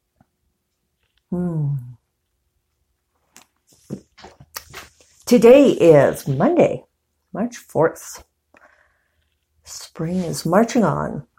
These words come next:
although not so much here in Santa Fe. We're, well, it's warmer, definitely warmer, but, uh, we've been overcast, overcast and rainy and blustery.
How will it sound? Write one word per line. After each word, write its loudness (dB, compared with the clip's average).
although 6
not 2
so 2
much 0
here 2
in 0
Santa -2
Fe. -10
We're, -14
well, 6
it's -10
warmer, 2
definitely -6
warmer, -4
but, -12
uh, -12
we've -8
been -4
overcast, -4
overcast -4
and -2
rainy -6
and -8
blustery. -4